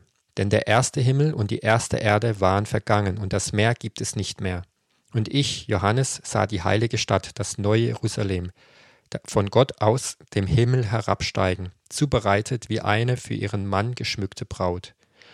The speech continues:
Und ich hörte eine laute Stimme aus dem Himmel sagen, ‚Siehe, das Zelt Gottes bei den Menschen, und er wird bei ihnen wohnen, und sie werden seine Völker sein, und Gott selbst wird bei ihnen sein, ihr Gott.‘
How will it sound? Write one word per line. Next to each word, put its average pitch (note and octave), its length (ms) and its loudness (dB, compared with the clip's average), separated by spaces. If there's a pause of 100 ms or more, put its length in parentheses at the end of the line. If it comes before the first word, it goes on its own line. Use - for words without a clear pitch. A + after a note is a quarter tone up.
(160)
Und A2 120 -10
ich F#2 140 -2
hörte A2 300 4
eine G#2 160 0
laute G2 320 2
Stimme A#2+ 400 -2
aus G2+ 160 -2
dem G#2 160 -6
Himmel A2+ 240 -2
sagen, G2+ 460 -2 (320)
‚Siehe, A2 480 2
das - 280 -4
Zelt B2 360 0
Gottes - 400 0
bei G2 160 0
den G2+ 160 -6
Menschen, F#2 460 -4 (440)
und A2+ 60 -2
er G2+ 100 2
wird A#2 220 2
bei G#2+ 100 2
ihnen G#2+ 380 0
wohnen, A2 400 2
und G2+ 160 -8
sie G#2+ 100 -6
werden G#2 300 2
seine A#2 580 2
Völker A2 560 0
sein, G2 420 0 (280)
und G#2 120 -6
Gott G#2 180 0
selbst - 440 0
wird G#2 180 0
bei G2 140 4
ihnen G#2 340 -2
sein, G2+ 420 0 (360)
ihr G2+ 240 4
Gott.‘ - 380 -4